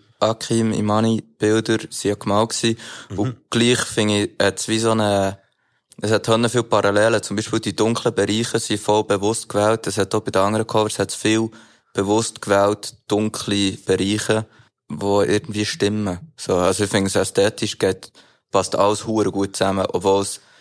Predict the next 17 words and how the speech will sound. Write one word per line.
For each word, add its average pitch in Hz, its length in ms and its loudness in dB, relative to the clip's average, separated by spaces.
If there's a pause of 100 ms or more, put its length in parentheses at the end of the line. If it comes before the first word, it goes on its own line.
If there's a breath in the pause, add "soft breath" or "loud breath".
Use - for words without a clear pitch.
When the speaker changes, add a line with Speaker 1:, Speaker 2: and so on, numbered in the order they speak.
(560 soft breath)
Speaker 1:
obwohl 113 320 2
ich 113 80 -2
sicher - 320 0
bin, 107 300 0
dass, - 400 -4
dass - 160 -4
viele 104 200 0
von 98 140 -4
diesen 98 220 0
Zeichnungen 101 600 0
wie 101 200 -2
schon 104 160 -4
vorher 110 320 2
da 101 340 2
waren 110 500 -2
oder 98 260 0
einfach 98 220 -4